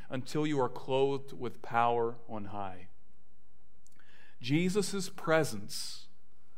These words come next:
even though he ascends back into heaven at the right hand of the Father, is felt throughout this book. Jesus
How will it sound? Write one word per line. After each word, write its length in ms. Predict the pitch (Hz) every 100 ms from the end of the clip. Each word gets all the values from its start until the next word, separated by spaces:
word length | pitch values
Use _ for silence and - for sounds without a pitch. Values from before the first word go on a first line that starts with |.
| - - - - -
even 360 | 156 185 175
though 340 | 151 135 131 143 -
he 180 | 156 165
ascends 560 | 131 107 180 170 180 135
back 420 | 117 147 185 185
into 220 | 185 170
heaven 300 | 135 120 123
at 120 | 117
the 100 | 123
right 340 | 120 135 143 139
hand 340 | 127 131 131
of 60 | 127
the 80 |
Father, 420 | 127 120 107 107 113
is 240 | 127 110
felt 520 | - 156 135 117 - 123 - - -
throughout 460 | 131 127 131 127
this 200 | 131 113
book. 480 | - 120 104 104 - - - - - - -
Jesus 600 | - 151 196 165 151 135